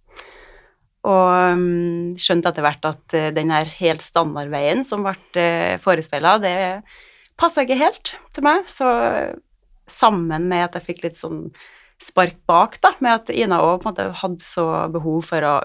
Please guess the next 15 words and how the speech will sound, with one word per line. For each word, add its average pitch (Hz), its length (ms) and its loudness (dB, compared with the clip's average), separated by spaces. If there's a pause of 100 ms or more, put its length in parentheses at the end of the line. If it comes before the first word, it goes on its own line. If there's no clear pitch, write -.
utforske 160 440 -6
mer, 190 420 0
og 160 320 2 (480)
forstå 175 720 0
mer 180 140 2
sammenhenger, 156 720 -2
og 165 80 -6
hva 165 180 -6
ligger 165 300 -8 (240)
under 151 480 -4
alt 208 160 2
det - 100 -2
her, 190 240 0
eh, 170 220 -4 (760)
og - 500 0